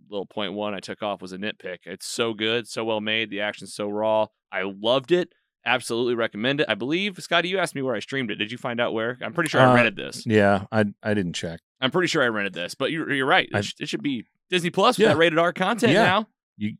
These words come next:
Speaker 2: I mean, you've got Fox. You bought Fox.
Speaker 1: And this is hard R.
Speaker 2: Oh, for sure.
Speaker 1: I mean, this is hard R. This is Old Man Logan. This is, I mean, spoiler alert for the film, Professor Xavier, X twenty-three, uh, what happened to the original X-Men, like,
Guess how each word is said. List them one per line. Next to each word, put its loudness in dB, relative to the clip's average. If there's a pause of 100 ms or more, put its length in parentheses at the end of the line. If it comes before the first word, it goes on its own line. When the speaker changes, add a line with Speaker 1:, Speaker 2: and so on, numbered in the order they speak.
(100)
Speaker 2:
I 2
mean, 2
you've -2
got 2
Fox. -2
You -4
bought 0
Fox. -4
Speaker 1:
And 0
this 0
is 0 (140)
hard 2 (100)
R. -4 (100)
Speaker 2:
Oh, 6
for -8
sure. -4
Speaker 1:
I 4
mean, 0
this -2
is -4
hard 4
R. 2
This -6
is -8
Old 0
Man -4
Logan. 0
This -6
is, -4
I -8
mean, -8
spoiler -2
alert 0
for -16
the -12
film, -4
Professor -4
Xavier, -2
X -2
twenty-three, -4 (360)
uh, -2
what 2
happened -2
to -6
the -2
original -2
X-Men, -2
like, -6